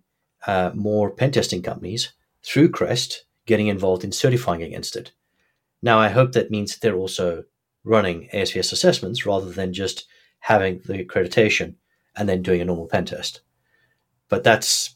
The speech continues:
maybe step two, right? As they get asked for A S V S rather than pen tests. I think helping the regulators understand that the A S V S is a pen test on steroids and goes beyond the top ten,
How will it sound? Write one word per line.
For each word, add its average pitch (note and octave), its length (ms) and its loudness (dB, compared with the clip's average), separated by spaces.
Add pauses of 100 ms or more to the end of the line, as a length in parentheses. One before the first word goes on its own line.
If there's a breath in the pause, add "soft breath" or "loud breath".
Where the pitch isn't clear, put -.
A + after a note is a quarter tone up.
(120)
maybe G#2 260 4
step - 260 0
two, - 280 -6
right? F2+ 200 -8
As F#2+ 240 -2
they G2+ 100 -4
get G#2+ 140 2
asked G#2+ 320 6
for F#2 460 -4
A F#2+ 100 -2
S F2+ 120 -2
V E2 100 -6
S E2+ 180 -2
rather E2+ 160 -8
than E2+ 200 -14
pen - 180 -16
tests. - 360 -16 (1040 soft breath)
I A#2 40 2
think C#3+ 260 6 (2000)
helping C#3+ 300 4
the A2+ 60 2
regulators G#2+ 480 4
understand F2+ 500 -2
that F#2 260 -2 (160)
the G2+ 200 -2
A G2+ 120 4
S G2+ 100 0
V G2 140 -4
S G#2 260 0
is F#2+ 480 -4 (320)
a G#2+ 100 -2
pen B2 240 0
test G2+ 260 0
on F2 140 -4
steroids F#2+ 640 -2 (500)
and G2+ 240 -2
goes F#2+ 260 2
beyond A2 400 2
the C#3 60 2
top - 260 0
ten, G#3+ 360 -2